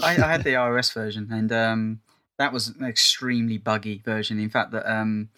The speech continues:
Speaker 1: I remember they, they had to patch it because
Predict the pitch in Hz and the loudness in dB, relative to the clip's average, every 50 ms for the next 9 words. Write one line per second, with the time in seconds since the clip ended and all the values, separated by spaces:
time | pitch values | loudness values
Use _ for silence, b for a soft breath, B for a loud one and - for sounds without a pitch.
0 | b b _ _ _ _ _ _ _ _ _ _ _ 104 107 104 107 - - 113 | b b _ _ _ _ _ _ _ _ _ _ _ -6 -4 -4 -4 -4 -4 -2
1 | 113 117 117 117 113 104 107 107 107 110 - - 113 107 107 123 113 - 113 - | 0 2 2 2 0 0 0 0 0 -2 -2 -4 -4 -2 -2 -2 -2 -2 -6 -4
2 | - 127 113 - - - - 98 92 - - 110 - - 120 110 107 104 - - | -2 -2 -2 -2 -2 -6 -4 -4 -6 -6 -10 -12 -6 -4 -2 -2 0 -2 -2 -4